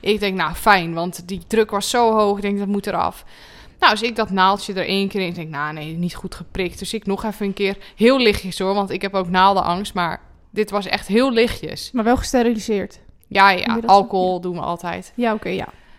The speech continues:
Speaker 1: Dus, ehm, steriel bedoel je?
Speaker 2: Ik dacht al, ik zeg een fout woord. Nee, je,
Speaker 1: Ja,
Speaker 2: je
Speaker 1: dat noem je dan wel
Speaker 2: je
Speaker 1: zo, denk ik.
Speaker 2: stel-, steriliseert iets.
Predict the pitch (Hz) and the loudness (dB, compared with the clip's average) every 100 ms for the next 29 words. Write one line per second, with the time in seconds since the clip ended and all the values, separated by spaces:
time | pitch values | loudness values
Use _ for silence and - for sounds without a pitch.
0 | - - - - 226 208 233 214 208 202 | -20 -20 -20 -2 0 0 0 0 0 -2
1 | 196 - _ _ _ _ _ _ 185 185 | -6 -12 _ _ _ _ _ _ -14 -10
2 | - 208 196 202 165 170 170 180 175 170 | -6 -4 -2 -2 -4 -8 -12 -10 -10 -10
3 | 185 - - - - 262 254 302 - 311 | -12 -18 -20 -20 -10 -2 4 6 6 8
4 | 220 - 269 - 359 - 349 - 277 370 | 8 6 -2 6 6 6 2 2 4 4
5 | 359 196 254 330 185 180 - - _ - | 2 2 4 6 4 0 -10 -20 _ -2
6 | 330 214 202 - _ 220 190 175 185 202 | 0 2 0 -4 _ 0 0 0 -4 -4
7 | 185 - 202 247 214 190 208 233 254 - | -4 -4 0 2 2 0 2 2 4 4
8 | 247 269 269 285 - - 269 262 262 240 | 4 4 0 -2 -8 -2 0 2 0 -2
9 | 220 - 262 262 - - - - | -6 -4 -2 -2 -4 -12 -16 -20